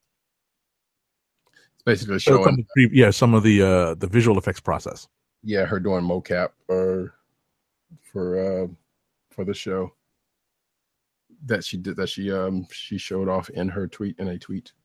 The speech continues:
Speaker 1: So yeah.
Speaker 2: Gotcha.
Speaker 1: There you go.
Speaker 2: So Titans, on more Titans news, Big Hero six actor cast as live action Beast Boy. The Titans live action T V series has cast Ryan Potter as, uh, Gar Logan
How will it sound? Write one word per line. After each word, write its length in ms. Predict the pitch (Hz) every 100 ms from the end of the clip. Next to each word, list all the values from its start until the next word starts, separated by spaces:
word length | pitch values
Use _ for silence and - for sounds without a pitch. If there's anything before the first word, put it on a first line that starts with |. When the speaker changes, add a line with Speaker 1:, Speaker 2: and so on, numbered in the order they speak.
| _
Speaker 1:
So 140 | 82 80
yeah. 160 | 78
Speaker 2:
Gotcha. 240 | 82 87 - _
Speaker 1:
There 120 | 107 117
you 140 | 101
go. 40 | - _ _ _ _ -
Speaker 2:
So 280 | 127 113
Titans, 580 | 110 185 220 110 98 104 -
on 120 | 127
more 180 | 160 247
Titans 360 | 151 120 101
news, 340 | 95 90 85 - 107
Big 180 | 214 190
Hero 180 | 190 180
six 280 | - 185 -
actor 340 | 143 143 131
cast 440 | - 143 131 135 117
as 180 | 104
live 220 | 90 98 92
action 320 | 107 - 123
Beast 240 | 175 -
Boy. 260 | 87 55 - - - - -
The 60 | 101
Titans 260 | 165 165
live 160 | 143 139
action 240 | 143 135
T 160 | 120 151
V 100 | 135
series 480 | - 110 123 127 117
has 240 | 101 95
cast 540 | - - 127 117 113 -
Ryan 340 | 107 110 123 127
Potter 480 | - 160 117 117 -
as, 520 | 95 98 95 92 85
uh, 280 | 87 90 87 90
Gar 220 | - 101 110
Logan 580 | 131 160 117 117 160